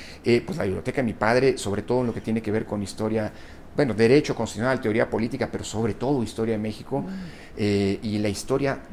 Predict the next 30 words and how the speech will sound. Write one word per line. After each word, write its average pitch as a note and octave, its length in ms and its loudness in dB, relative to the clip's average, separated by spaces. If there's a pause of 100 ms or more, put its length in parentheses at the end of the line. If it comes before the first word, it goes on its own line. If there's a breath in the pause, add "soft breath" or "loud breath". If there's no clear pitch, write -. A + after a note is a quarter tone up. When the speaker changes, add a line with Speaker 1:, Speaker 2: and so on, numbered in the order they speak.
(120)
Speaker 1:
de A2+ 100 0
la D3 220 0
revolución B2+ 540 -2
y A2+ 60 -2
la G2+ 140 -4
posrevolución, A#2 1040 0 (600 loud breath)
eh, G#2 140 -8
pues A2 160 -4
es B2+ 60 -4
una D#3 100 0
de B2+ 60 0
las G2+ 100 -2
bibliotecas G2 380 -6
más A#2 160 -4
importantes A2+ 500 -4
con G#2 160 -2
materiales G#2 560 -2
inéditos G#2+ 540 -4
que, F2 220 -10
que - 120 -10
existen G2 460 -6
en F#2 60 -8
el E2+ 80 -10
país. D#3 340 0 (280 loud breath)
Y B2 120 4
eso D#3 160 2
justo D#3+ 320 0
ahora C#3 160 4
estamos C3 400 -2
viendo, B2+ 400 0